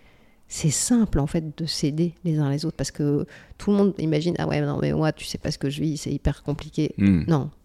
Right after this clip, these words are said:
Speaker 1: il y a des grandes histoires, vraiment, des, des, la mythologie, par exemple, peut aider dans la lecture de, de ces histoires-là et dans la manière de les traverser.
Speaker 2: Oui.
Speaker 1: Mais il y a quelques grandes histoires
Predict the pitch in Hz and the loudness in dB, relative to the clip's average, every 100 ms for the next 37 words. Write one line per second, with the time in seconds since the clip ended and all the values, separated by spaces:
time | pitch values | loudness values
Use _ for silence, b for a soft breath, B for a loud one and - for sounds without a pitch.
0 | - 139 143 156 - 175 196 180 175 - | -2 -2 0 -6 0 4 4 2 -4 0
1 | 175 165 151 156 165 170 151 151 - - | 0 2 0 -2 0 0 -2 -6 -8 -6
2 | - - 143 139 139 139 143 151 160 151 | -6 -4 -4 -4 -4 0 0 -2 -4 -8
3 | 156 151 156 165 - 160 151 175 233 208 | -6 -4 -4 -6 -4 0 2 2 2 0
4 | 156 - - 50 - - - - - - | 0 -6 -8 -6 -8 -8 -8 -8 -8 -12
5 | - - B B B B B - 147 170 | -12 -14 B B B B B -10 -4 0
6 | 147 147 147 - 143 147 160 165 147 - | 0 0 -2 0 0 2 2 2 0 -2
7 | - - 151 151 151 143 143 - 147 139 | -4 -4 -2 -2 -4 -6 -6 -4 -2 -2
8 | - 233 b b b - 87 165 160 151 | -2 -4 b b b 0 2 4 6 6
9 | 143 - 208 202 165 143 - 196 175 165 | 2 2 2 4 4 2 6 6 6 2
10 | - 214 | 0 0